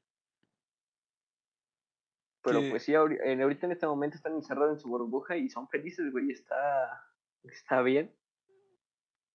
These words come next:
Speaker 1: Pero no sé qué les pueda, qué obstáculos pueda poner la vida en un momento dado, güey, ya es cuando se van a dar cuenta que, qué es lo que hicieron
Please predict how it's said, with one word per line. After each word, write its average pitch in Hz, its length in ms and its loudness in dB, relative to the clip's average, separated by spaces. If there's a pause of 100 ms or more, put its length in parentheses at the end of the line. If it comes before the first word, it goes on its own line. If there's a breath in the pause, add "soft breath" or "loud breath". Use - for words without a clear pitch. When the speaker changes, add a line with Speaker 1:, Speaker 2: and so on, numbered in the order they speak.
Speaker 1:
Pero 117 920 0
no 127 180 -6
sé 131 340 -4
qué 123 260 -4
les 123 240 -6
pueda, 120 500 -2
qué - 80 -12
obstáculos 120 520 -6
pueda 120 240 2
poner 131 240 -10
la 127 140 0
vida 120 180 -2
en 120 100 -10
un - 340 -16 (220)
momento 120 360 -8
dado, 117 260 -4
güey, 147 120 2
ya 123 80 -2
es - 80 -8
cuando 123 200 -14
se - 100 -20
van 120 80 -10
a 120 40 -6
dar 120 180 -6
cuenta 117 300 -12
que, 95 400 -12 (400)
qué 127 80 0
es 123 100 -2
lo 127 120 -2
que - 80 -12
hicieron 117 460 0